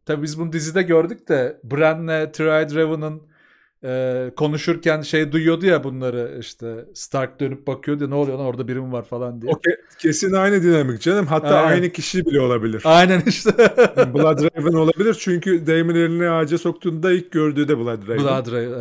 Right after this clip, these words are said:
Speaker 1: evet, evet.
Speaker 2: Traitor diyen Al-, Alice de olabilir. Hani Blood Raven de olabilir ya da Blood Raven Alice'i kontrol ediyor olabilir.
Speaker 1: Her şey olabilir
Speaker 2: Ee,
Speaker 1: orada. <laughs>
Speaker 2: her şey olabilir. Kimin traitor dediğini, e, bilmiyoruz. Ha, tabii şeyde,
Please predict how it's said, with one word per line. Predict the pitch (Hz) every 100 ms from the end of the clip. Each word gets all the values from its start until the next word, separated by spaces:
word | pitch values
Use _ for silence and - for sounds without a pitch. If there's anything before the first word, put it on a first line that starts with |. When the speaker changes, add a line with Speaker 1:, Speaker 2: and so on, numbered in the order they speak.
| 120
Speaker 1:
evet, | 110 - _ -
evet. | 117
Speaker 2:
Traitor | 151 156 156 165 143
diyen | 160 165 180
Al-, | - - 156 170
Alice | 180 156 175 -
de |
olabilir. | 131 113 104 143 214 - -
Hani | 123 113 117 - -
Blood | 139 147 139
Raven | 147 151 165 160
de |
olabilir | 143 117 104 170
ya | 147 135
da | 131
Blood | 135 135 131
Raven | 139 135
Alice'i | 139 131 123 -
kontrol | 131 117 135 139
ediyor | 117 107
olabilir. | 101 101 107 156 _ _
Speaker 1:
Her | 127 131
şey | - 139
olabilir | 127 123 120
Speaker 2:
Ee, | 120
Speaker 1:
orada. | - 117 123 - 147 -
<laughs> | - 202 -
Speaker 2:
her | 139 143
şey | 139 147
olabilir. | 147 143 127 110
Kimin | - 143 139
traitor | 127 147 135 127 135
dediğini, | 123 120 131 135 156 - - - - _ _
e, | 135 127 117 - - - _ _
bilmiyoruz. | 165 131 131 117 107 131
Ha, | 127 -
tabii | 139 139
şeyde, | 151 143 143 156 160